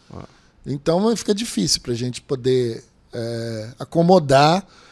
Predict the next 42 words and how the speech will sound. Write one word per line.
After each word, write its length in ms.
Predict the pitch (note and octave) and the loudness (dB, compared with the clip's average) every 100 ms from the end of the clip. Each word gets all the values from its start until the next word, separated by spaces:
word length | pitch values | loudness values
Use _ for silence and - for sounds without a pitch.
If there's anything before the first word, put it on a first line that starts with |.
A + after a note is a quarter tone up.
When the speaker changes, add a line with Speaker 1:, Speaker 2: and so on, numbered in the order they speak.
| - - | -10 2
Speaker 2:
esse 240 | C#3+ - | 2 2
deslocamento, 800 | E3 F3 F#3 B3+ C4 F#3 D3 - | 0 4 6 6 4 4 2 0
porque, 540 | - B2+ D#3 D#3+ B2 - | -6 0 4 4 2 -2
Speaker 1:
Fica. 120 | - - | -10 -4
Speaker 2:
né, 280 | D3 E3+ | 0 0
como 400 | F3 F#3 A3 G#3+ | 2 4 4 4
Speaker 1:
É, 260 | D3+ A#2+ G#2+ | 4 0 -2
vai. 160 | F#2 - _ _ - | -8 -14 _ _ -18
Speaker 2:
o 60 | |
próprio 400 | C3+ G#3+ A3+ A#3+ | 0 4 4 4
André 360 | A3 D3 D#3+ G#3 | 4 6 8 8
tinha 420 | - F3+ F#3 D3+ | 4 2 2 2
a 40 | D3 | 0
questão 460 | D#3+ - D3+ D3 | 0 0 0 0
da, 280 | D3 C#3 A#2+ | 2 2 0
da, 360 | A#2+ A#2 A2 A2+ | -2 -4 -4 -6
da, 220 | A#2+ A2+ | -8 -4
do 120 | C3+ | 0
Speaker 1:
É. 40 | |
Speaker 2:
Reino 200 | C#3 D#3 | 2 4
Unido 420 | F3+ E3+ D#3+ C3+ B2 | 4 6 4 4 0
lá, 240 | A2 G2+ | -2 -4
né? 240 | A2+ D#3 D3 | -4 -4 -4
Speaker 1:
O 20 | |
Reino 200 | A#2 B2 | -6 -6
Unido, 360 | B2 G#2 F#2+ G#2+ | -4 -6 -6 -6
é, 160 | G2+ G2 A2 | -6 -8 -6
Speaker 2:
Então, 520 | C#3 A2 D#3 F3+ G#3 | -4 2 2 4 2
Speaker 1:
verdade. 200 | - F3 | 2 2
Speaker 2:
André 560 | D#3+ D3+ E3 G#3 C#4 - | 4 6 8 8 4 0
é 60 | E3+ | -2
padroeiro 560 | - F3+ F3 E3 F3+ G#3 | 4 4 6 4 4 4
da 100 | F#3 | 2
Rússia 540 | D3+ G3 C#4 - C4+ | 4 2 0 0 -2
e 60 | B3+ | -2
também 640 | G3 A3 F3+ F#3+ A#3+ D#4+ F4+ _ _ _ _ | -2 0 2 2 0 -4 -12 _ _ _ _
tem 200 | - E3+ | -2 2
uma 180 | A3+ A3+ | 4 4
tradição 640 | G3 F3 D3 - E3 C#3 C3+ | 4 2 2 -2 0 0 0
no 80 | |
Reino 280 | C3 C3+ C3 | 0 0 -2
Unido, 420 | B2+ A#2+ G#2 - | -2 -4 -6 -12